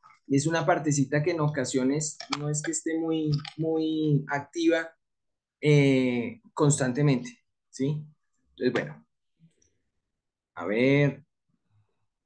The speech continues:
Listo. Por favor, vamos a darnos ahí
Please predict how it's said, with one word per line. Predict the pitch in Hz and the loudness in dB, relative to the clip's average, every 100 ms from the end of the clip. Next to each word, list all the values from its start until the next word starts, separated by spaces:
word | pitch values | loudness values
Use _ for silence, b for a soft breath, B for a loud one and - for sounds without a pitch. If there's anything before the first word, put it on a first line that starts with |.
| _ _ _ _ _ _ _ _ _ _ _ _ _ _ _ _ _ - | _ _ _ _ _ _ _ _ _ _ _ _ _ _ _ _ _ 4
Listo. | 147 147 - - _ _ _ _ _ _ _ _ _ _ _ _ _ _ _ _ _ _ _ _ | 4 4 -2 -18 _ _ _ _ _ _ _ _ _ _ _ _ _ _ _ _ _ _ _ _
Por | 175 160 | 2 4
favor, | 165 165 185 226 - - _ _ | 4 4 4 4 0 -18 _ _
vamos | 160 185 208 226 | 0 2 2 2
a | 190 | 2
darnos | 156 151 175 196 202 | 2 0 -2 -4 -2
ahí | 160 151 156 | 0 0 -2